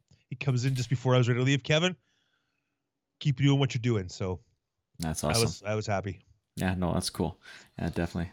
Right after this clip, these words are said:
Speaker 2: Well, you do some good work doing all the, the history stuff and, and tweeting out all the history stuff that you used to, and maybe get
Speaker 1: I'm gonna
Speaker 2: back
Speaker 1: s-,
Speaker 2: into
Speaker 1: I'm
Speaker 2: that a
Speaker 1: gonna
Speaker 2: bit.
Speaker 1: s-,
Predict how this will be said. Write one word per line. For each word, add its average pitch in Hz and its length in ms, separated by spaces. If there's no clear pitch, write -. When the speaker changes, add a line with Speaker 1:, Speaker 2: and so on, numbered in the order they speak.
Speaker 2:
Well, 92 120
you 92 100
do 95 120
some 95 180
good 82 180
work 82 320
doing 92 220
all 82 120
the, 78 420
the 104 140
history 98 280
stuff - 380
and, 82 300
and 87 160
tweeting 87 320
out 87 280
all 87 80
the 87 100
history 82 280
stuff - 280
that 85 120
you 82 60
used 87 200
to, 90 180
and 80 220
maybe 82 220
get 80 80
Speaker 1:
I'm 113 40
gonna 120 120
Speaker 2:
back 113 60
Speaker 1:
s-, - 40
Speaker 2:
into 90 140
Speaker 1:
I'm - 60
Speaker 2:
that - 60
a - 40
Speaker 1:
gonna - 60
Speaker 2:
bit. 92 100
Speaker 1:
s-, - 100